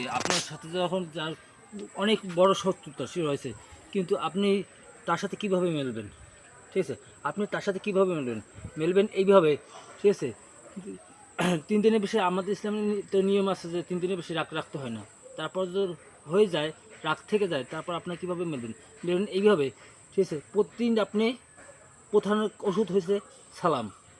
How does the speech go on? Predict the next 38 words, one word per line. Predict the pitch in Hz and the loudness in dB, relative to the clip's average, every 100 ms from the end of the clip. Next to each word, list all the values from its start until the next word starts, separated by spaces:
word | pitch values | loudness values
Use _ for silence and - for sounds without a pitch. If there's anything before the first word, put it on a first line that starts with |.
| - - - - - | -20 -20 -20 -12 -6
আপনি | 170 220 214 | 0 8 10
ওই | 208 | 10
শত্রুকে | - 196 226 190 | 6 -2 -2 -4
প্রতিদিন | - 208 190 226 | -4 -4 -2 0
সালাম | 208 170 156 | 0 0 0
দেবেন, | 131 117 104 - - - - - - - - - - - - | -2 -6 -8 -12 -20 -20 -20 -20 -20 -20 -20 -20 -20 -20 -2
ঠিক | 202 | 0
আছে। | 185 120 - - - | 0 -2 -12 -20 -6
প্রতিদিন | 202 196 208 240 | 0 0 2 0
সালাম | 208 196 160 | 0 0 0
দেবেন, | 160 175 | -2 -4
একদিন | 185 165 185 | -6 -4 -2
দেবেন, | 170 180 | -2 -4
দুই | 170 175 | -4 -4
দিন | 165 | -4
দেবেন, | 170 156 | -6 -6
পাঁচ | 160 | -6
দিন, | 160 180 | -4 -6
সাত | - 151 | -8 -6
দিন। | 165 - - | -6 -6 -10
সে | - 202 | 2 6
লজ্জা | 196 180 214 | 6 4 2
পড়ে | 202 208 | 2 2
একদিন | 185 214 208 | 4 6 6
হইলেও | 160 196 226 208 | 4 4 4 2
আপনার | - 185 - | 0 -4 -2
সাথে | 190 220 - - - - - - - | -2 -2 -2 -18 -20 -20 -20 -20 -6
সে | 185 180 196 170 | 0 2 2 -4
সালাম | 165 180 214 | -2 2 2
উত্তর | 202 196 | 2 4
দেওয়ার | 220 214 214 | 6 6 4
জন্য | 190 220 185 - - - | 2 0 -2 -12 -20 0
সালাম | 202 214 | 6 8
উত্তর | 226 208 180 160 139 | 6 2 2 2 0
দেবে, | 117 104 - - | -4 -6 -14 -16
অন্তত | 160 202 202 | -8 -6 -4
সালাম | 180 190 | 0 2
উত্তর | 202 - | 0 -2